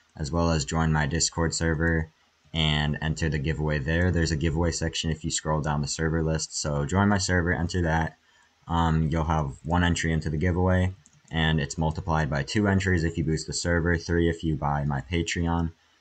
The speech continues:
As well, also guys, I am now on Patreon. Five dollars a month if you guys want some discounts for the fruits. Um, priority tickets, like, responses when you guys are buying fruit. I'll respond to you guys first before anyone else.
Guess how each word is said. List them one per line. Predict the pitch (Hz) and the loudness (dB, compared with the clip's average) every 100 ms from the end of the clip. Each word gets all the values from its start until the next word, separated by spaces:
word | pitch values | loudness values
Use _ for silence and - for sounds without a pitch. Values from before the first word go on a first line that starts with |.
| - | -4
As | 92 | 0
well, | 113 131 95 | 4 4 4
also | - 101 104 80 | 2 0 0 -2
guys, | 64 60 - | -4 -6 -4
I | 78 | -2
am | 78 85 87 | 0 2 2
now | 85 85 | 2 2
on | 82 78 | 0 0
Patreon. | 80 76 80 76 73 71 - _ _ - | -4 -4 -4 -4 -2 -6 -8 _ _ -4
Five | 85 85 | 0 2
dollars | 90 90 87 | 2 2 2
a | 87 | 0
month | 78 78 | 0 -2
if | 78 80 | -4 -6
you | |
guys | 76 76 78 | -4 -2 -2
want | 78 - | -4 -4
some | 73 | -8
discounts | 76 - 80 76 - | -6 -4 -4 -4 -6
for | - 71 | -8 -6
the | 69 | -6
fruits. | - 101 98 - - - _ _ _ - | -2 0 0 -4 -10 -14 _ _ _ -8
Um, | 76 78 73 73 69 | -2 0 0 -2 -4
priority | 78 78 82 80 80 | -2 0 2 2 0
tickets, | 80 80 85 80 - | -2 -4 -2 -4 -4
like, | 78 71 | -6 -6
responses | 78 - 78 78 - 78 67 | -6 -4 -2 -2 -2 -6 -6
when | 76 73 | -4 -4
you | 71 | -2
guys | 73 71 | -4 -6
are | |
buying | 69 71 71 | -4 -4 -4
fruit. | - 80 78 | -4 -2 -2
I'll | 71 76 71 _ _ _ | -2 -4 -6 _ _ _
respond | - - 80 78 | -6 0 0 2
to | |
you | 80 | 0
guys | 73 71 | -2 -2
first | 78 76 | -4 -4
before | 78 - 71 | -6 -6 -2
anyone | 71 71 71 | 0 0 0
else. | 78 85 - | 0 0 -2